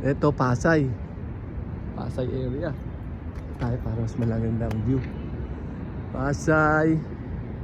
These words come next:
Tapos makikita nyo roon, Cavite area na yan eh. Ayan, pag anong Cavite area na yan. Tapos yun,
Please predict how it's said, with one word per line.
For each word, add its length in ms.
Tapos 480
makikita 640
nyo 240
roon, 400
Cavite 480
area 320
na 240
yan 160
eh. 40
Ayan, 240
pag 160
anong 160
Cavite 400
area 320
na 160
yan. 180
Tapos 480
yun, 400